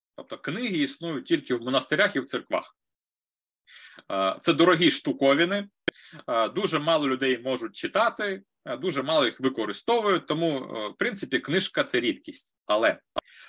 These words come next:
коли настає період, е, зрілого середньовіччя, коли розквітає культура і освіта середніх віків, е, ми бачимо, що відбувається певна революція.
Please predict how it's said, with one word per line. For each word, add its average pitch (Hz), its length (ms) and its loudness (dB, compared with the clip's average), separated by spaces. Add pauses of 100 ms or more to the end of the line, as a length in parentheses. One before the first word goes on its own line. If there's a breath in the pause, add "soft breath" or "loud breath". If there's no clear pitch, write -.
(220 loud breath)
коли 180 240 4
настає 165 480 0
період, 135 640 2 (180)
е, 95 320 -6
зрілого 123 580 2
середньовіччя, 117 680 -6
коли 123 220 0
розквітає 131 580 2
культура 156 760 0
і 120 100 -6
освіта 127 640 -2
середніх 104 580 -4
віків, 104 380 -6 (560 loud breath)
е, 95 280 4
ми 120 140 -2
бачимо, 147 640 0
що 139 460 2 (100)
відбувається 147 840 0
певна 127 480 0
революція. 107 840 -4